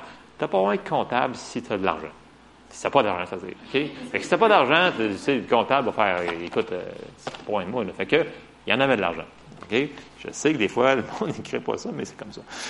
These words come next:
Matthieu six trente-trois. Jésus nous avait dit, dans Matthieu six trente-trois, il a dit, Matthieu six trente-trois, tout le monde le connaît, « Cherchez d'abord le royaume de Dieu et la justice. » Et quoi ?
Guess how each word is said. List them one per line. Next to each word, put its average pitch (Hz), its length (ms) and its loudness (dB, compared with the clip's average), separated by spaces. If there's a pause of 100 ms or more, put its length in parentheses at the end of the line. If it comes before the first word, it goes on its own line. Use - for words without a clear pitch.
(260)
Matthieu 190 380 8
six 175 200 6
trente-trois. 107 480 4 (1400)
Jésus 220 300 8
nous 226 100 6
avait 175 200 10
dit, 208 460 6
dans 139 140 4
Matthieu 139 240 6
six 151 160 0
trente-trois, 147 540 4
il - 80 4
a 120 60 6
dit, 156 440 4 (800)
Matthieu - 200 -2
six 107 160 -6
trente-trois, 131 640 4
tout - 120 -4
le 95 60 -8
monde 92 120 -6
le 92 60 -12
connaît, « 113 440 2
Cherchez - 600 0
d'abord 135 720 8 (140)
le 98 80 4
royaume 104 320 4
de 104 120 2
Dieu 123 280 6
et 147 40 6
la 104 100 6
justice. » 104 460 0 (680)
Et 123 80 6
quoi ? 147 320 4